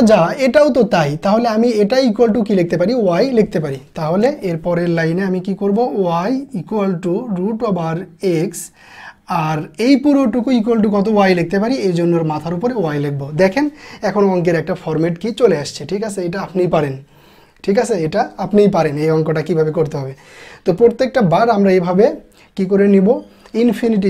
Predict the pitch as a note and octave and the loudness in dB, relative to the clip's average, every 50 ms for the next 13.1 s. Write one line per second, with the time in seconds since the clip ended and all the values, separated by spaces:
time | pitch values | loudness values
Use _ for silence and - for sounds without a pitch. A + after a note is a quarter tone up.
0 | F3 F3+ E3+ E3 D#3 E3 D3+ D#3+ D3+ - D#3 D#3 D#3 A3 - F#3 E3+ E3+ E3 - | 2 2 2 0 0 -2 -6 -8 -8 -8 -8 -6 -6 -6 -6 -4 -4 -4 -4 -4
1 | - E3 E3 E3 F#3+ F#3 E3+ E3+ D#3+ E3+ G3 G3 - - A3 A#3 B3+ B3+ B3 G#3+ | -6 -6 -4 -4 -2 -4 -4 -4 -2 -2 -2 -2 -2 -2 0 0 0 0 -2 -4
2 | E3+ D#3 E3+ D#3 D#3 C#3+ E3 D#3 E3+ E3+ G3 A3 A#3 B3+ A3+ F#3 E3+ D3+ D3+ D3 | -4 -4 -4 -4 -4 -4 -4 -4 -4 -4 -4 -4 -4 -2 -2 -2 -2 -2 -4 -6
3 | E3 D#3 - E3+ E3+ E3+ G#3 G3+ E3+ C#3+ C3+ C3+ C#3 C#3 - - - - - - | -6 -6 -4 -4 -4 -2 0 0 0 0 -2 -6 -10 -12 -14 -18 -20 -20 -20 -20
4 | - - B3+ A#3 C4 B3+ A#3+ G#3+ G3+ G3 G3 F#3 E3 - G3 F#3 F#3+ F#3+ F#3 E3 | -8 -6 -4 0 2 2 2 2 2 2 0 0 -2 -2 -4 -2 0 0 0 0
5 | F3 E3+ F3 F3+ E3+ D#3 - - F#3+ B3 A#3+ - - - - - - - - F3 | -2 -2 -4 -4 -4 -6 -6 -6 -6 -8 -8 -12 -16 -20 -20 -20 -20 -8 -6 -2
6 | D3 E3+ G3+ A3+ C#4+ C#4 C#4 D4+ G3 C#3+ D#3+ F3+ G#3+ C4 C#4+ C4 C#4 C4 B3+ A#3 | 2 4 4 4 4 4 2 2 2 4 4 4 4 6 4 4 2 2 2 2
7 | G3+ E3+ F#3+ F#3 F3+ E3+ F3+ F#3 E3 C#3+ D3 D3 D#3+ E3 E3 E3 E3 G3+ B3+ B3+ | 0 0 -2 -2 -2 -2 0 0 0 0 0 0 2 2 2 2 2 0 -2 -6
8 | - G3+ F3 F#3+ G3 F#3+ F#3+ F#3 F#3 A3+ A3+ A#3+ B3 E3 D3+ D#3+ F#3+ A3 A#3 A3+ | -8 -8 -4 0 2 2 2 0 -2 -4 -6 -6 -6 -4 -4 -2 -2 -4 -4 -4
9 | G#3+ G3+ F#3+ F3 E3+ F3 E3+ E3 E3+ E3 D#3+ E3 E3 D#3+ E3+ D#3+ D#3+ F3 F3 E3 | -4 -4 -6 -4 -4 -4 -4 -4 -4 -4 -2 -4 -4 -4 -6 -8 -8 -6 -6 -6
10 | D3 D3 D#3+ E3+ E3 E3+ F3 E3+ - F#3 F3+ B3 A#3+ B3 F3 D#3 E3 F#3 F#3 D#3+ | -6 -4 -4 -4 -4 -4 -6 -6 -6 -6 -4 -4 -6 -6 -6 -6 -6 -6 -6 -6
11 | F#3+ G3 - G#3+ G3+ G3 E3+ F3 E3+ E3+ F#3 E3+ E3+ F#3+ F3 E3+ F#3 F3+ G3+ B3+ | -6 -6 -6 -6 -6 -6 -6 -6 -8 -8 -8 -8 -6 -6 -6 -4 -4 -4 -2 -4
12 | C#4 - - - - - - - - - E3 D#3+ E3 F#3+ A3 A3+ A3 G3 F#3+ G3 | -4 -6 -12 -20 -20 -20 -20 -20 -8 -2 2 4 6 8 8 8 8 6 6 6
13 | F#3 F3 | 4 4